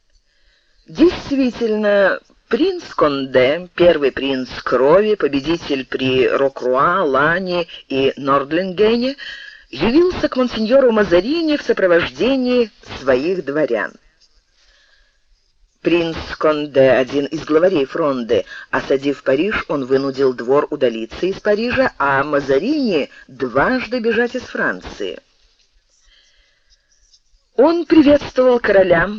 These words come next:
когда первый министр отодвинул полог своей кровати. Атос увидел Рауля, пожимавшего руку графу де Гишу,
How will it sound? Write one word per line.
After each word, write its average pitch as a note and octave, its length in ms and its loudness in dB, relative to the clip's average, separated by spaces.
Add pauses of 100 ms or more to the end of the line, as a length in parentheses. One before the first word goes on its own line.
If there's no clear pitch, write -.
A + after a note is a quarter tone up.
(140)
когда C3+ 480 0
первый B2+ 360 0
министр A#3+ 560 -4
отодвинул D#3 720 -4
полог C#3+ 420 0 (140)
своей A#2+ 280 -2
кровати. - 640 -8 (1300)
Атос - 440 -2
увидел C4 480 2
Рауля, A#3+ 720 2 (260)
пожимавшего D3 760 0
руку C4 540 0
графу E3 540 -2
де G3+ 100 2
Гишу, G3+ 580 -2